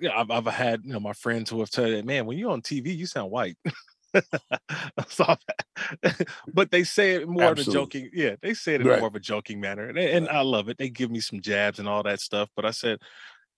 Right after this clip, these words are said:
Speaker 1: "Just always understand that when I'm on air, if I'm on television and I'm on T V or radio, whatever it may be, remember, I'm talking to an audience.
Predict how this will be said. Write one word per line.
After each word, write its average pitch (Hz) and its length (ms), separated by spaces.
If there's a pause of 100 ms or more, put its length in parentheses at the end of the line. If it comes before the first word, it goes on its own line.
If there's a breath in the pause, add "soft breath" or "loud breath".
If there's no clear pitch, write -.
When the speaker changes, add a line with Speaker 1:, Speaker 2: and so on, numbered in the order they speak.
Speaker 1:
"Just 202 160
always 170 320
understand 131 560
that 104 140
when 117 160
I'm 131 260
on 127 300
air, 120 400 (120)
if 110 140
I'm 127 160
on 123 140
television 113 680 (120)
and 113 100
I'm 120 100
on 117 120
T 117 260
V 110 300
or 104 140
radio, 110 420
whatever 110 260
it 104 80
may 110 160
be, 107 200
remember, 135 460
I'm 139 120
talking 120 320
to 117 160
an 95 60
audience. 98 560